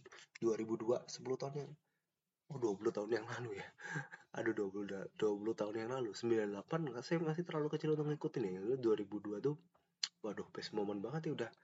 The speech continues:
Kayaknya kehidupan saya bermula di sana, dua ribu dua, waktu kelas, masih kelas satu, dua S-, satu apa dua S D tuh. Bener-bener harus nonton Piala Dunia, ada yang Cafu, wih, Brazil juara dunia, Cafu, Ronaldo, Kakak.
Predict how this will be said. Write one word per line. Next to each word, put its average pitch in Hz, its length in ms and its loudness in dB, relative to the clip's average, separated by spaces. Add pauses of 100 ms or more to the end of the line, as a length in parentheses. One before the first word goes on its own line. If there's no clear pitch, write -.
(380)
Kayaknya 180 200 4 (200)
kehidupan 127 320 6
saya 156 160 4
bermula 113 320 6
di 104 80 -2
sana, 104 240 -2
dua 98 140 -4
ribu 98 180 -2
dua, 101 160 0
waktu 90 240 -8
kelas, - 460 -4
masih - 240 -4
kelas 101 160 -6 (100)
satu, 95 320 -4
dua 98 220 -2
S-, - 160 -4
satu 104 260 0
apa - 160 2
dua 95 160 -2
S - 80 -6
D 101 160 0
tuh. 123 160 0 (880)
Bener-bener 107 480 2
harus 98 160 -4
nonton 101 320 -4
Piala 101 160 0
Dunia, 107 480 -2
ada 101 140 -4
yang 92 180 -8 (420)
Cafu, 110 640 2
wih, 147 100 4
Brazil 113 320 4
juara 107 220 2
dunia, 98 240 0
Cafu, 101 420 -4
Ronaldo, 98 640 -2
Kakak. 95 640 -2